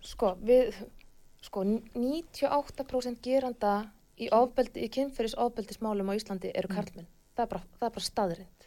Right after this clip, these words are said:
Speaker 2: Mhm.
Speaker 1: En við erum aldrei að segja níutíu og átta prósent karlmanna séu gerendur. Við erum aldrei að segja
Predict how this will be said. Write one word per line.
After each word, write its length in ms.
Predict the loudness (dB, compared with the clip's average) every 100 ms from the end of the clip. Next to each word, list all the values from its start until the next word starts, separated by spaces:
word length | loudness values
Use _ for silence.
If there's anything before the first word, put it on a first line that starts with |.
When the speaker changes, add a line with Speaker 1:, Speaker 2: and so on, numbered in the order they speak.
| -6
Speaker 2:
Mhm. 460 | -4 -2 -4 -6 -2
Speaker 1:
En 140 | 6
við 60 | 6
erum 120 | 6
aldrei 340 | 4 4 2 0
að 40 | 2
segja 200 | 4 4
níutíu 500 | 4 4 0 0 0
og 140 | 2 0
átta 120 | -4
prósent 280 | -8 -6 -6
karlmanna 640 | -2 -2 -2 -6 -8 -8 -12 _ _ _ _
séu 200 | 0 2 2
gerendur. 480 | 2 0 0 -12 -18 -20 _ _ _ _ 0
Við 100 | 2
erum 60 | 2
aldrei 260 | 0 0
að 60 | -2
segja 180 | 0